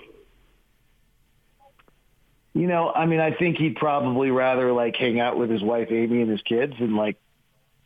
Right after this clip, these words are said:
some, like, I don't know, like, a, the bottom of Solitude Ski Resort and, like, hang out and watch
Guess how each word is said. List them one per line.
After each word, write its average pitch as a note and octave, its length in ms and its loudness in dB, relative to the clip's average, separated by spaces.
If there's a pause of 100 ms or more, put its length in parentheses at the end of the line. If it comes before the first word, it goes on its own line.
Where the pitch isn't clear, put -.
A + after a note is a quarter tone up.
(100)
some, G#2+ 440 -2 (1500)
like, G#2+ 320 -2 (1160)
I A#2+ 120 0
don't C#3 160 2
know, A2+ 180 2
like, A#2 220 -2
a, A#2+ 100 -2 (460)
the B2 80 -2
bottom A#2 360 0
of G#2+ 100 -4
Solitude A2+ 380 -2
Ski - 160 -2
Resort D3 520 0
and, A#2+ 100 0
like, A2+ 220 0
hang A#2 240 0
out A#2+ 160 0
and A#2+ 80 -2
watch A2+ 180 0